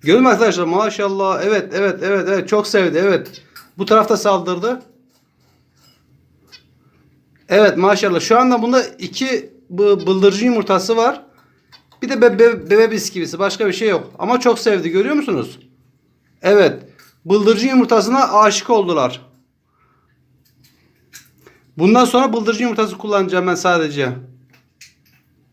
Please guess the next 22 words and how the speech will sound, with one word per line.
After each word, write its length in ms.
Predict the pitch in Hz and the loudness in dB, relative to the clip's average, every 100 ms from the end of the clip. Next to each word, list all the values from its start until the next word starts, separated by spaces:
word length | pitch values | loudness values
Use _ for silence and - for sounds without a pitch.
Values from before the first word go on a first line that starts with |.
| _ | _
Proteini 460 | 180 196 196 220 247 | 2 2 4 2 2
çok 280 | - 262 254 | 2 0 2
fazla. 720 | 226 196 175 226 269 - _ _ _ _ _ _ _ _ _ _ _ _ _ | 0 2 2 0 -2 -8 _ _ _ _ _ _ _ _ _ _ _ _ _
Çok 200 | 233 - | -2 2
ayrı 260 | 196 226 247 | 2 2 0
bir 200 | 226 185 | -2 -4
vitamin 400 | 185 208 196 185 | -2 0 0 0
değerli. 460 | 185 175 214 269 277 _ _ _ _ _ _ _ _ _ _ _ _ - | 0 0 -2 -8 -10 _ _ _ _ _ _ _ _ _ _ _ _ -10
Mükemmel. 600 | 147 185 185 214 170 139 | -4 0 2 2 0 0
Evet. 340 | 214 190 143 - - _ - | 0 0 -2 -12 -20 _ 0
Evet 200 | 262 262 | 2 4
arkadaşlar. 600 | 233 254 262 214 208 156 - _ | 2 2 -2 0 -4 -4 -12 _
Hep 240 | 196 247 254 | -8 -4 -2
beraber 280 | 226 247 | 0 0
gördük 440 | 233 220 220 247 233 | 0 2 2 0 -4
yani 200 | 214 190 | -2 -2
şu 180 | 220 214 | 0 0
anda. 420 | 196 226 262 214 | 0 -2 -4 -4
Ee, 800 | 190 180 175 165 156 151 143 147 | -2 -2 -2 -4 -6 -8 -12 -2
beğendim. 500 | 226 262 226 220 247 | 2 2 2 -2 -4
Tuttum 400 | - 254 - 240 | -4 -8 -4 0
yani. 460 | 185 175 226 254 | 2 2 0 -4